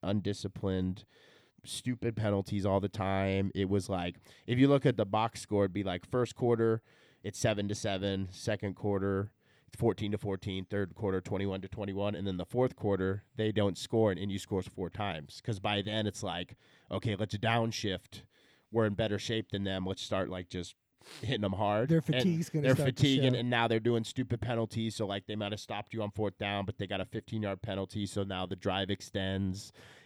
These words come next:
Speaker 1: And then, oh, they, they break off a big run, but there's a holding call. And then what their coach, or not their coach, one of their players rips the referee, so they throw a fifteen-yarder on that. So it just makes it like, now it's first and seventy-five instead of first and ten, you know what I mean? So
Speaker 2: Yeah.
Speaker 1: it's just like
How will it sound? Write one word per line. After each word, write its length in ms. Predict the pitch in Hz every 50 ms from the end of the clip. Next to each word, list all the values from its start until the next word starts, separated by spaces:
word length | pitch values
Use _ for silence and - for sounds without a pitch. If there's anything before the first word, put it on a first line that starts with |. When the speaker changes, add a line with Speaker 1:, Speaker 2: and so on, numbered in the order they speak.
| -
Speaker 1:
And 220 | - 101 104 104 101
then, 380 | 104 104 101 101 98 98 98 95 - - - - - - _ -
oh, 260 | 107 104 104 104 101
they, 200 | 98 107 107 104
they 200 | 104 87 107 110
break 240 | 101 113 110 104 -
off 120 | 107 110
a 60 | 110
big 220 | 95 95 107 98 95
run, 180 | 107 104 101 104
but 100 | 101 -
there's 160 | 107 101 95
a 60 | 98 -
holding 360 | - 107 107 101 104 104 104
call. 480 | - 117 107 101 101 101 98 101 101
And 140 | 98 98 101
then 120 | 101 98 101
what 140 | 101 87 98
their 140 | 104 101 92
coach, 380 | - 127 117 104 - - - - _ _ _ - 95 - - -
or 100 | 117 107
not 160 | 101 92 -
their 100 | 92 87
coach, 200 | - 98 92 -
one 80 | 110 107
of 40 | 98
their 60 | 95
players 380 | - - 110 101 101 101 95 -
rips 220 | 107 95 - - -
the 80 | 101 95
referee, 440 | 98 98 - - 95 95 98 101
so 100 | - -
they 120 | 87 92 95
throw 180 | - 110 104
a 40 | 104
fifteen-yarder 680 | - - 104 - - 113 110 104 101 101 101 101 101 98
on 160 | 98 98 92
that. 380 | 92 92 92 95 98 101 - -
So 80 | 113
it 60 | 98
just 160 | 92 101 - 113
makes 260 | 110 - - - 110
it 80 | 95 95
like, 180 | 92 92 92 - - - - - -
now 200 | 120 120 113 110
it's 260 | - - - - - - - - - - 90
first 400 | 90 - 135 120 117 - - 120
and 180 | 107 101 101 - _ _
seventy-five 880 | - - 139 117 110 107 104 104 101 - - 113 101 95 87 85 85 85
instead 260 | 107 104 - 113 101
of 80 | 101 98
first 280 | - 104 95 90 - -
and 100 | 101 98
ten, 340 | - 104 101 95 92 90 90
you 100 | - 113
know 80 | 110 104
what 80 | 101 101
I 40 | 98
mean? 260 | 101 101 104 147 147
So 120 | 143 131
Speaker 2:
Yeah. 40 | 107
Speaker 1:
it's 100 | 107 -
just 140 | 123 113 101
like 180 | 104 101 92